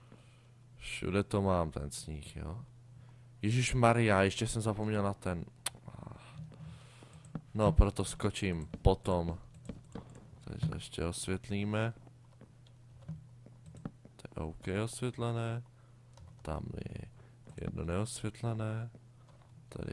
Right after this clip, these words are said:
je všechno osvětlené. Taky,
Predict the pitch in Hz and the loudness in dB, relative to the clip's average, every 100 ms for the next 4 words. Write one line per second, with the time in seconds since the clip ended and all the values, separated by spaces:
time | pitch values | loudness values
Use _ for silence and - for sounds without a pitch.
0 | - - - - - - - - - 101 | -6 -8 -10 -10 -10 -10 -8 -8 -6 -6
1 | - 107 107 107 117 - - - - - | -4 -4 -2 -4 -6 -12 -20 -20 -20 -20
2 | - - - - - - - - 76 82 | -20 -20 -20 -20 -20 -20 -20 -4 -2 -2
3 | - 98 95 92 98 | -4 -2 -2 -2 -4